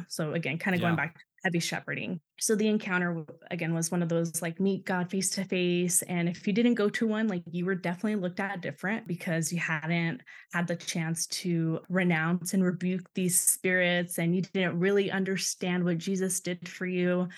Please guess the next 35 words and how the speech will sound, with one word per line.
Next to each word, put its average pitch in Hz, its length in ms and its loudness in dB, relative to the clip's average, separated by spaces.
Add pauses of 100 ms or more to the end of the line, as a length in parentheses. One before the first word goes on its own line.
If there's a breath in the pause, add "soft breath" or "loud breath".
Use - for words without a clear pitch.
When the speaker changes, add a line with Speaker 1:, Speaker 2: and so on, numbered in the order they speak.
(380 loud breath)
Speaker 1:
Um, 202 120 2
but 196 100 4
it 220 60 8
was 247 200 2
really 240 220 6
just 226 400 0
an 214 140 2
emotional 196 600 2
and 185 220 -6
exhausting 165 600 0
weekend 226 680 2
with 220 320 2 (340)
bad 175 320 2
theology 214 520 4
all 220 200 4
around, 185 560 2 (160)
like, 170 220 -6 (120)
hindsight. 202 600 0 (120)
And 226 340 4
even, 285 580 2 (120)
even 262 340 2
there, 180 380 0
like, 165 240 -4 (100)
during 190 240 0
the 190 100 0
renouncing 175 680 0
moments 208 360 0
where 170 120 0
they 170 100 -2
would 165 100 0
have 160 220 -2
you, 165 60 0
like, 156 220 -4
renounce, 156 560 -2
like, - 160 -4